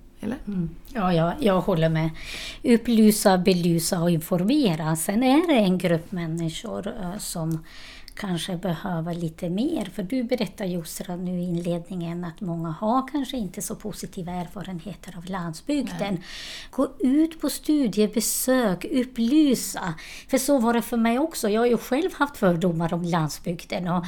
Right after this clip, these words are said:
Speaker 2: har trott liksom, "Men nej, men jag vill inte bo där, för då, då, då luktar man koskit och då, <laughs> eh, då, eh, liksom det,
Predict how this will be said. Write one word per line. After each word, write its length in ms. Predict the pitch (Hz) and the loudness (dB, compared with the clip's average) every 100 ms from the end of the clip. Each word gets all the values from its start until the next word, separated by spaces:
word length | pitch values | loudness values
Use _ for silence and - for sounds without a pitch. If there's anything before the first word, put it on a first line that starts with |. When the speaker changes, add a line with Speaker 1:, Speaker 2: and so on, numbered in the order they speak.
| 170 - - | -6 -10 -8
Speaker 2:
har 200 | - 208 | 2 2
trott 340 | 185 190 170 - | 2 -2 -2 -2
liksom, 340 | 202 - 180 | -2 -2 0
"Men 120 | 190 | 0
nej, 80 | 175 | 0
men 140 | 165 | -2
jag 200 | 156 151 | -4 0
vill 160 | 240 302 | 2 4
inte 260 | 285 - 269 | 4 2 0
bo 300 | 190 180 180 | 2 2 0
där, 340 | 165 - 190 | 0 -4 -4
för 120 | - | -2
då, 320 | 208 214 208 233 | 2 4 4 0
då, 200 | 202 208 | -4 -2
då 340 | - 190 202 | -2 -4 -4
luktar 460 | 196 170 - - 151 | -2 -6 -8 -10 -6
man 200 | 165 170 | -6 -2
koskit 720 | 220 185 180 - 175 175 160 | 0 0 0 0 0 0 0
och 80 | 202 | 4
då, 140 | 196 | 6
<laughs> 680 | 208 294 - - - - - | 8 6 6 2 -4 -4 2
eh, 280 | 233 214 240 | 6 8 8
då, 220 | 247 214 | 8 10
eh, 440 | 202 202 226 208 220 | 10 10 6 4 4
liksom 360 | 214 - 202 202 | 2 4 4 8
det, 380 | 208 208 202 | 10 10 8